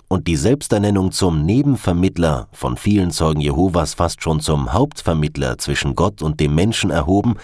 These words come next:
veranlasst die Wachturmgesellschaft, den Gehorsam gegenüber der leitenden Körperschaft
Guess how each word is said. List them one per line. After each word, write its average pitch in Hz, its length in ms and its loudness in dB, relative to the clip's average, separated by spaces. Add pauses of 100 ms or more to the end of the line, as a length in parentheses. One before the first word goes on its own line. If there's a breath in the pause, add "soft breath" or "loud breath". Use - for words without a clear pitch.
(320 loud breath)
veranlasst 139 680 0
die 113 140 2
Wachturmgesellschaft, 110 1200 0
den 110 140 2
Gehorsam 113 580 2
gegenüber 80 460 0
der 78 180 0
leitenden 90 600 0
Körperschaft 117 640 0